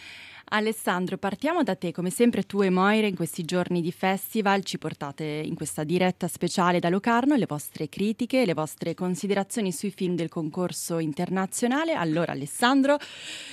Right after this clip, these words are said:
ti chiedo subito cos'è questa linea del desiderio del film che hai visto.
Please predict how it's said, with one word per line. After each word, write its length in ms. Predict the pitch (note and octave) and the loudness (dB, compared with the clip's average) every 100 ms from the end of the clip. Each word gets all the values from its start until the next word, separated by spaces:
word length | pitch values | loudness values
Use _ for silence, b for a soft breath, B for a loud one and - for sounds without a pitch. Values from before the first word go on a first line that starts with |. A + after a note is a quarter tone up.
| B _ | B _
ti 140 | F#3+ | -6
chiedo 320 | F3+ A#3+ F#3 F#3 | 0 2 2 -2
subito 720 | - C#4+ D4+ D#4 D4 E4 E4 - | -2 -2 0 0 2 2 0 0
cos'è 400 | A3 F3+ G#3 B3 | 0 4 4 4
questa 280 | F3 - E3 | -2 -2 -2
linea 280 | F#3 A#3+ | 2 2
del 160 | D#3+ D3+ | 2 0
desiderio 460 | D#3+ F#3 G3 A#3+ A#3 | -2 2 4 4 2
del 140 | B2 | -2
film 200 | - D#3+ | -2 -2
che 80 | F3+ | 0
hai 80 | D#3 | -2
visto. 520 | B2 - - C#3+ | -4 -8 -4 -4